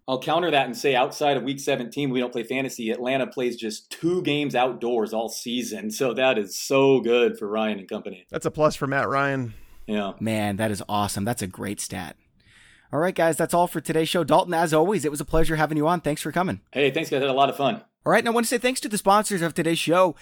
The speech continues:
Speaker 3: Sideboss. You can go to sideboss dot com, use the promo code Fantasy Pros, and click to play the twenty nineteen Pro Football Pick'em Contest. And also thanks to Hooters, you can set up your draft party at Hooters by going to fantasy pros dot com slash hooters and take advantage of all the incentives they're offering you guys.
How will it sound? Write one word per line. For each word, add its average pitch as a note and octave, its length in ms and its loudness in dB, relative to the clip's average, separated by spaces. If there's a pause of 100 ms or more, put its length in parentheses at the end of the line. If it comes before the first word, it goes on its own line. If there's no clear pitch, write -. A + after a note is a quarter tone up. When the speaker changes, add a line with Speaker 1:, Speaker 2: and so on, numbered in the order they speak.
(160)
Speaker 3:
Sideboss. E3+ 680 0
You E3 60 -10
can G#3+ 60 -2
go E3 60 2
to B2 60 -2
sideboss G3+ 520 -2
dot B3 220 -4
com, A#2+ 320 0 (240)
use A2+ 160 -4
the C3 60 -4
promo F3 400 2
code F3 260 0
Fantasy D#3+ 460 -2
Pros, A#2 500 0 (240)
and G#2 140 -6
click C3+ 200 -2
to C3+ 80 -2
play C3+ 200 2
the G#2+ 80 0
twenty D#3+ 320 0
nineteen B2 500 0
Pro E3 300 4
Football B2 460 0
Pick'em A2+ 360 0
Contest. - 600 -12 (180)
And D#3 100 0
also A#3+ 200 2
thanks G#3+ 180 -4
to E3+ 80 -2
Hooters, E3+ 340 4
you G#3+ 80 -2
can D4+ 140 -2
set F#3+ 160 0
up C3+ 120 -2
your E3 200 0
draft C#3+ 340 0
party G#2 400 2
at C3+ 220 -4
Hooters A2 320 -4
by A#2 80 -6
going A2 160 -4
to G2+ 40 -6
fantasy E3+ 280 -4
pros G#2 260 -2
dot G#2 180 -8
com C#3 380 -2
slash C#3 340 -2
hooters D#3 320 2
and A#2+ 160 -6
take F#3 200 -2
advantage D3+ 340 0
of A#2+ 100 0
all D3 140 8
the D#3+ 120 2
incentives B2 460 -2
they're A2 180 -2
offering F#2+ 340 -4
you - 100 -16
guys. - 380 -18